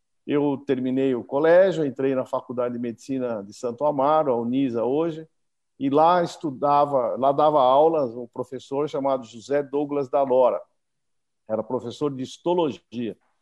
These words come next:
E era diretor de futebol de São Paulo naquela época, do futebol profissional. E ele foi talvez o meu grande padrinho, mentor,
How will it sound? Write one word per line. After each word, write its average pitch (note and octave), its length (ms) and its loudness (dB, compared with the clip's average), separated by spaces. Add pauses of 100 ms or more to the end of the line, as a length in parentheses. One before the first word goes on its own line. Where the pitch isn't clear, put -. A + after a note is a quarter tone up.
(260)
E F3 120 2
era G3 160 4
diretor G3 420 2
de G3+ 80 0
futebol D#3 480 -2
de D#3 80 -14
São C3+ 180 -4
Paulo D3+ 300 2
naquela D#3+ 400 0
época, C3+ 380 2
do A2 160 -12
futebol C#3+ 340 -6
profissional. D3+ 960 -6 (540)
E D#3 140 0
ele G3+ 180 2
foi A3 260 0
talvez G3 380 2
o F3+ 60 -2
meu E3+ 180 0
grande D3 420 -2
padrinho, B2+ 760 -4
mentor, B2+ 680 0